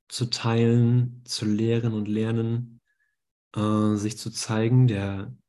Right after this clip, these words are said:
ist herzlich, herzlich willkommen. Wendet euch gerne an Andrea oder an irgendwem aus dem Orga-Team der Aleph, wenn ihr morgen Abend oder morgen früh den Open Space nutzen möchtet, um, ja, euch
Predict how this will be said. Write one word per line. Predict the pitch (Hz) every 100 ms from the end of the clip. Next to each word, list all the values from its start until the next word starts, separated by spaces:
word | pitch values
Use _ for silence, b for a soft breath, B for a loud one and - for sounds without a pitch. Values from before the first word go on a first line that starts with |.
| -
ist | 123 - -
herzlich, | 110 - 98
herzlich | 110 107 120 -
willkommen. | 120 - 107 117 147 143
Wendet | 110 110
euch | 131 -
gerne | 110 104
an | 104 104 101 -
Andrea | 107 104 113 113 120 120
oder | 110 104 104
an | 104
irgendwem | 107 110 107 110 110
aus | 117 -
dem | 107 110
Orga-Team | 113 113 113 - 120 120
der | 110
Aleph, | 113 120 147 - _ b b b b b _
wenn | 104
ihr | 101
morgen | 101 104 107 104 117 - _ -
Abend | 104 107 113 117
oder | 104
morgen | 101 104 101
früh | 98 - 110 110 110
den | 107 101
Open | 104 -
Space | 101 - 107 107 107 - - _ _ _ _ _ _ -
nutzen | 113 - 123 117
möchtet, | 120 123 139 131 - -
um, | 104 101 98 110 131 - _ _ _ _ _ _ -
ja, | 113 - 101
euch | 107 104 -